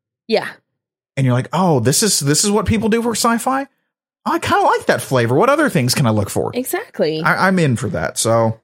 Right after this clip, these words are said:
Speaker 2: I guess that's it.
Speaker 1: Yeah.
Speaker 2: Oh my God, we did it. High five.
Speaker 1: Good job.
Speaker 2: We went and saw eighteen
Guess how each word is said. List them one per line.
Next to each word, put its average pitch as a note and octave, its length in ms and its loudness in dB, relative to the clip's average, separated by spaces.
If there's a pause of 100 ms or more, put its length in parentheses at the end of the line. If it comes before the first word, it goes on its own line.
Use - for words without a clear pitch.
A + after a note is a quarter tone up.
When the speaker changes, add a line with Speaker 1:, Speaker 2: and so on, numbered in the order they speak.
(1080)
Speaker 2:
I F#3 100 -2
guess A#3 280 0
that's G#4+ 260 -2
it. B4 300 0 (220)
Speaker 1:
Yeah. C4 160 2 (1160)
Speaker 2:
Oh A3+ 140 2
my D4 100 2
God, A#3 320 0
we A#3 100 0
did G#3+ 200 2
it. D#4 220 -4
High B3 160 0
five. C4+ 540 -2
Speaker 1:
Good G#4+ 160 0
job. G#3+ 500 0 (120)
Speaker 2:
We G3 100 0
went B3 220 0
and G#3 120 0
saw A#3 520 2 (220)
eighteen A3+ 760 -2